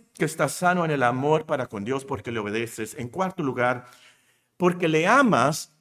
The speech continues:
no tanto por sus bendiciones, pero por quién es Él. Amas a Dios no tanto por sus bendiciones,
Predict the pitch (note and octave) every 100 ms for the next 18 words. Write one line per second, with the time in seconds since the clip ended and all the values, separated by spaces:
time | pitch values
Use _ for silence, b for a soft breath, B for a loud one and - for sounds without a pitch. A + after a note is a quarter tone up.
0 | _ _ _ _ _ _ A#2+ E3 A#3+ C4+
1 | - G#3+ G#3+ F3+ F#3 F3+ D#3+ D#3 D#3 C3+
2 | C#3 A#2 A#2 - D3+ E3+ F3+ A#2+ F2+ F2+
3 | A2 A#2+ - - _ _ _ _ - D3
4 | C3+ - A2+ A2 - A#2+ B2 C3 C3+ D3+
5 | A2 A2+ A#2 - - - _ _ _ _
6 | _ _ _ _ _ _ _ - D#3+ G#3+
7 | B3 B3 B3 A3+ G3+ E3+ C3 A2+ A2 A2
8 | - C#3 D3+ A#3 C#4+ - G#3+ A3 G3+ G3+
9 | G3+ F#3 F3+ F3+ D#3+ C#3 D#3 D3 C3+ C#3
10 | - C3 D#3 F3 A2+ - -